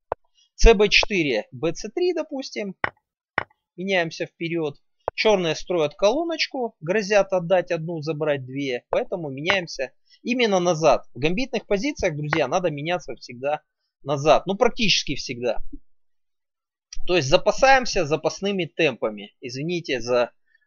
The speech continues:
<laughs> тавтологию, но по-другому не скажешь. Далее, Б три, Ф Е три, Ц Б шесть.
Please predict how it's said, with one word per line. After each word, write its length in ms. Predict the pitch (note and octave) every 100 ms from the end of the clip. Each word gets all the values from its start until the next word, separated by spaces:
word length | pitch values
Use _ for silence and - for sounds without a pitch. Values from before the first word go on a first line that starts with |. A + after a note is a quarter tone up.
| -
<laughs> 260 | C3 G3
тавтологию, 840 | F3+ D#3+ G3+ G3+ F#3 C#3+ B2+ A2+ - _
но 200 | C3+ F3
по-другому 540 | F3 D#3+ D#3 D#3 E3+
не 120 | D#3+ D3+
скажешь. 500 | - B2 - - - _ _
Далее, 440 | D#3+ G#3+ F3+ C3+ A#2
Б 280 | F#3+ A#3
три, 320 | G#3+ F#3+ D3+ B2
Ф 160 | D#3 D3+
Е 140 | F3
три, 300 | - D#4+ F4
Ц 180 | - G3
Б 140 | G3 F#3
шесть. 460 | - G#2 - _